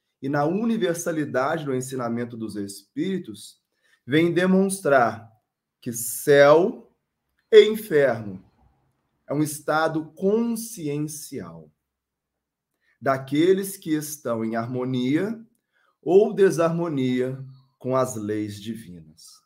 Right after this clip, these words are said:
Mas Kardec não deixa de trabalhar o conceito de purgatório. E no item terceiro do capítulo cinco, que é o que os confrades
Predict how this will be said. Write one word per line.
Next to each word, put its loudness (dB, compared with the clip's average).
Mas 0
Kardec 2
não -2
deixa 2
de -8
trabalhar 2
o -2
conceito -6
de -6
purgatório. -2
E -4
no 4
item 0
terceiro 0
do -4
capítulo -4
cinco, -8
que -4
é 6
o 4
que -6
os -6
confrades -2